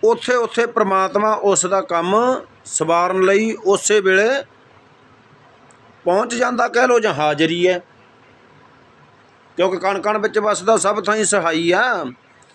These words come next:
ਹਰ ਥਾਂ 'ਤੇ ਉਹ ਮੌਜੂਦ ਹੈ। "ਸੇਵਕ ਕੋ ਨਿਕਟੀ ਹੋਏ ਦਿਖਾਵੇ।"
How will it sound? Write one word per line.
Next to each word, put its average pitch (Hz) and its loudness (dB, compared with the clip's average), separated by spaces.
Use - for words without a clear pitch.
ਹਰ 240 0
ਥਾਂ 240 0
'ਤੇ 233 4
ਉਹ 240 4
ਮੌਜੂਦ 202 4
ਹੈ। 120 -2
"ਸੇਵਕ 214 0
ਕੋ 240 0
ਨਿਕਟੀ 175 0
ਹੋਏ 180 0
ਦਿਖਾਵੇ।" 185 -2